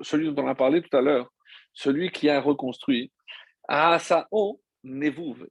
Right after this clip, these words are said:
et quand il l'a fait, c'est lui qui l'avait fait avec un creux à l'intérieur. Vesamu oto betocho. Et lui, Chiel, était à l'intérieur. Hein. Ve'amrulo, que shetishma el hakol miyad chate haesh.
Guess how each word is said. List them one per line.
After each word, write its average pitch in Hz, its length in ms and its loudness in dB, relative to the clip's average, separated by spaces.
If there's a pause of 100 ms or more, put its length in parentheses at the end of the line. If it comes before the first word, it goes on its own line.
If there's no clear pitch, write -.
et 139 80 -6
quand 139 240 -4
il 151 120 6
l'a 147 120 4
fait, 226 220 2
c'est 151 160 0
lui 214 160 0
qui 214 100 -6
l'avait 135 320 2
fait 160 260 0
avec 147 320 -2
un 151 140 -4
creux 220 220 2
à 202 60 2
l'intérieur. 143 520 -4 (480)
Vesamu 247 480 2
oto 233 420 4
betocho. 185 520 0 (320)
Et 190 320 4
lui, 190 240 -6
Chiel, 214 320 -2
était 190 180 0
à 196 80 2
l'intérieur. 185 800 -6
Hein. 190 100 -16 (500)
Ve'amrulo, 175 920 4
que 156 160 -6
shetishma 214 720 -2
el 214 140 4
hakol 220 580 2
miyad 202 540 -8 (200)
chate 180 240 -2
haesh. 160 440 -2